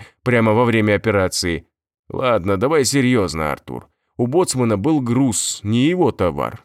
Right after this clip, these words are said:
но он его прятал, хотел перепродать и даже нашел покупателя. Но боцман умер, а покупатель ждет в городе. А за этим покупателем..." Я сделал паузу и съел кусок мяса, прожевав. Артур ждал, когда я продолжу,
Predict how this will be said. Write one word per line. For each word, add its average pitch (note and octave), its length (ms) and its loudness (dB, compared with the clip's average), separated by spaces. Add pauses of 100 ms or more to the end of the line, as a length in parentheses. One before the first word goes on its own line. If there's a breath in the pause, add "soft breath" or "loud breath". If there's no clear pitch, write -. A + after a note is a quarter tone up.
но A2 120 0
он C#3+ 80 2
его D#3+ 200 2
прятал, F#2+ 500 0
хотел A#2 320 -2
перепродать A#2+ 680 -2 (280)
и D#2 80 -10
даже B2 300 0
нашел C3 300 0
покупателя. C3+ 760 -4 (400)
Но D#2+ 120 -4
боцман D#3 520 0
умер, C3 460 -2
а - 80 -10
покупатель G2 580 -2
ждет G#2 280 -2
в A#2 80 -6
городе. F2 520 -2 (300)
А E2 120 -8
за G2+ 100 0
этим D3 280 0
покупателем..." D3 840 -4 (460)
Я A2 200 2
сделал G#2+ 440 0
паузу A2+ 540 0 (240 soft breath)
и G#2 160 -2
съел A2 320 0
кусок - 360 -6
мяса, E2+ 360 -2
прожевав. F2+ 640 -6 (480)
Артур F#3 380 -2
ждал, C#3+ 340 0
когда D3+ 360 0
я D#3 60 2
продолжу, G2 720 -2